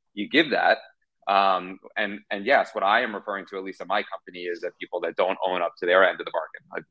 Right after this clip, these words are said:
the employer leads up their end of the bargain, the employees do not. And I think that's a real, that's a real conflict. But look, a lot of people don't like to work hard.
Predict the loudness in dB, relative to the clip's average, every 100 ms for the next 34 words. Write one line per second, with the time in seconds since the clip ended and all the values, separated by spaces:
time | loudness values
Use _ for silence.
0 | _ -20 -20 _ -6 4 8 10 10 10
1 | 6 0 -6 -2 -2 -2 -2 4 6 6
2 | 2 -4 -4 -4 -8 -14 -10 -8 -8 -12
3 | -10 -6 -4 -6 -12 _ _ _ _ _
4 | -2 2 2 2 6 6 4 -2 0 0
5 | 0 -2 -2 -2 -4 -2 -4 -4 -4 -4
6 | -6 _ _ _ _ 0 4 6 4 2
7 | -6 -6 -6 -8 -6 -6 -4 -4 -4